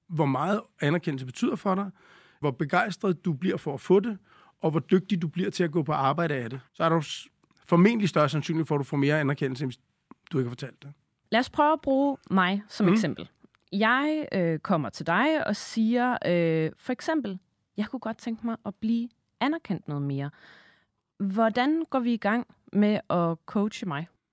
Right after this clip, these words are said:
Speaker 1: Jeg tror, jeg vil starte med at spørge dig om, hvor mange mennesker, der ved, at det er vigtigt for dig.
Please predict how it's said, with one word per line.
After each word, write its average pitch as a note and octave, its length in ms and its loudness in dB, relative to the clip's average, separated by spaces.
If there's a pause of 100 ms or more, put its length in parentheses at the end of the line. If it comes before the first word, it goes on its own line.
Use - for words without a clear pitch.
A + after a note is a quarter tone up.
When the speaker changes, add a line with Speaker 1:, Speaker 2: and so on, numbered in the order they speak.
(160)
Speaker 1:
Jeg F#3+ 120 6
tror, G#3 120 4
jeg D#3 80 2
vil C#3+ 100 0
starte C#3+ 240 4
med D3 80 0
at B2+ 60 -4
spørge C#3+ 220 2
dig D#3+ 80 4
om, C3+ 200 2
hvor C3+ 100 0
mange C3+ 220 4
mennesker, D#3 280 2
der C#3 160 2
ved, D3 300 2
at D3+ 140 -6
det D#3 60 4
er D3+ 40 2
vigtigt C#3 300 -2
for A#2+ 160 -2
dig. B2+ 100 -4